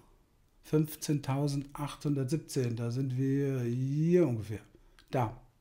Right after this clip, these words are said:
Also nochmal, wer nicht unbedingt dabei sein muss, sollte sich mal ruhig halten. Die, die, die Börse muss sich beruhigen. So Kurse wie Facebook und wie sie alle heißen,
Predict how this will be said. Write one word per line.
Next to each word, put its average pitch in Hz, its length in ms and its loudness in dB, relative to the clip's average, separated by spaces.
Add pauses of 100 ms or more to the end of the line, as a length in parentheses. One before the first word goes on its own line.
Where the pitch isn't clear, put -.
(1800)
Also 175 220 6
nochmal, 226 380 10 (140)
wer 160 200 6
nicht 185 160 8
unbedingt 214 260 10
dabei 165 280 8
sein 175 180 10
muss, 208 240 8
sollte 180 280 8
sich 180 200 4
mal 170 80 6
ruhig 156 320 4
halten. 123 380 2 (200)
Die, - 440 -4 (180)
die, 175 80 -6
die 165 240 -6
Börse 170 540 8
muss 175 160 8
sich 165 120 0
beruhigen. 135 520 6
So 151 100 -2
Kurse 180 480 6
wie 151 240 6
Facebook 185 580 4 (360)
und 143 360 4
wie 160 80 4
sie 196 140 8
alle 160 180 8
heißen, 170 540 4